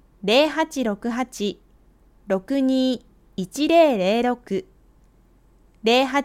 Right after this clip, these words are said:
六八六二一零零六。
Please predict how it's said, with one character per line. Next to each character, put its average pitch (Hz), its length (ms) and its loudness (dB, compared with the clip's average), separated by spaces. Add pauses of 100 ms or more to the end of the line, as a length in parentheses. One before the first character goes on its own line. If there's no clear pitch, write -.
(120)
六 214 120 -4
八 233 340 -6 (1000)
六 190 200 -2
二 247 540 0 (280)
一 226 300 -4
零 311 320 4
零 226 240 0
六。 277 140 0